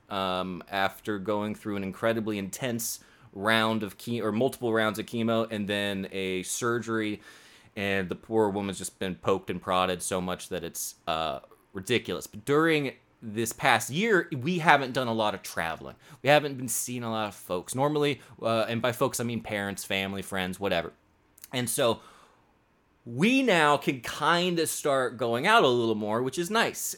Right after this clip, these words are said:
And, uh, Grace had not seen her mom and stepdad for quite a while, and so they came to Palm Springs. We went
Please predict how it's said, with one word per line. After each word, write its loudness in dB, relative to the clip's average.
And, -2
uh, 2
Grace 0
had -6
not -2
seen -2
her 0
mom 2
and -4
stepdad 0
for -14
quite 0
a 0
while, 4
and -8
so -4
they -2
came -6
to -8
Palm -2
Springs. -4
We -4
went -2